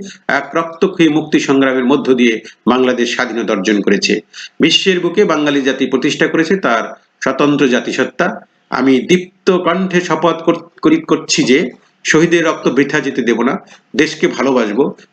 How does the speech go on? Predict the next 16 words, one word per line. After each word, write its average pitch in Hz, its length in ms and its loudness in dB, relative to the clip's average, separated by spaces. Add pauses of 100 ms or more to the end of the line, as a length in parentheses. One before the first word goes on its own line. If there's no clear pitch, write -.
দেশের 160 300 2
মানুষের 165 400 0
সার্বিক 147 540 -4
কল্যাণে 143 520 0 (360)
সর্বশক্তি 147 520 0
নিয়োগ 131 260 2
করব। 143 420 0 (300)
জাতির 160 400 0
পিতা 190 220 0
বঙ্গবন্ধু 160 520 0
শেখ 190 240 0 (120)
মুজিবের, 143 600 2 (300)
মুজিবের 143 440 4
আদর্শে 151 520 0
উন্নত, 156 540 2 (300)
সমৃদ্ধ, 170 840 0